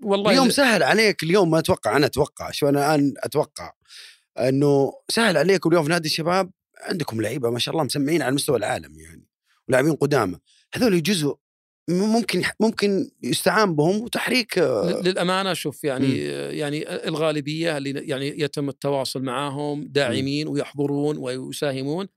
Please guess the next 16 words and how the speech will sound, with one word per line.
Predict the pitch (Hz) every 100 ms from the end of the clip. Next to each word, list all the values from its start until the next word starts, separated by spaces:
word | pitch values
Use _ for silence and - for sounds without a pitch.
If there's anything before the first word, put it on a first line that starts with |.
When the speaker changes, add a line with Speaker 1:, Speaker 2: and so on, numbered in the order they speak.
| -
Speaker 2:
مم. | 110 104 -
Speaker 1:
أيضًا | 247 220
لا | 220 214
أريد | 208 202 190
أن | 185
أنسى | 196 175 170
أنه | 170 160 156 160
يعني | 147 147
في | 160
الأسبوعين | 147 147 143 - 160 160
الماضيين | 139 135 127 135 139 151 131
مع | 110 117 120
ال-، | 120 120 117 113 113 113 120 - - -
يعني | 139 123 127
كان | - 139
هناك | 143